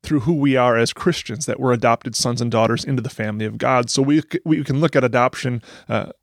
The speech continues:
you know, as we have it in the flesh here in the world.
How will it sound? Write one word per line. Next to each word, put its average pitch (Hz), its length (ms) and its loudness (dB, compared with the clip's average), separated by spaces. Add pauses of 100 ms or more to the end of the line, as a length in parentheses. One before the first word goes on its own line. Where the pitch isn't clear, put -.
(220)
you 131 60 -6
know, 120 140 -2
as 127 120 2
we 131 140 2
have 120 280 2
it 117 100 0
in 113 100 -2
the 107 60 -2
flesh - 380 -2
here 113 120 -2
in 113 80 -2
the 117 80 2
world. 127 380 4